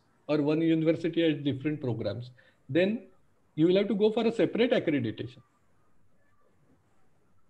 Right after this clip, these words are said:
if you go by N B A road, route. But if you go by nac,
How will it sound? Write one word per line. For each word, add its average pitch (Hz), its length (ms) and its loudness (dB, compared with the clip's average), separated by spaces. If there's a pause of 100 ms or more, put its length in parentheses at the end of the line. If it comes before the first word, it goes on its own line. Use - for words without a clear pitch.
(120)
if 156 160 -2
you 208 60 -2
go 185 180 6
by 196 200 4
N 151 260 -2
B 165 280 2
A 127 40 0
road, 110 300 -4 (220)
route. 120 380 0 (840)
But 175 120 2
if 202 140 -4
you 214 80 -2
go 202 160 4
by 233 160 2
nac, 165 440 0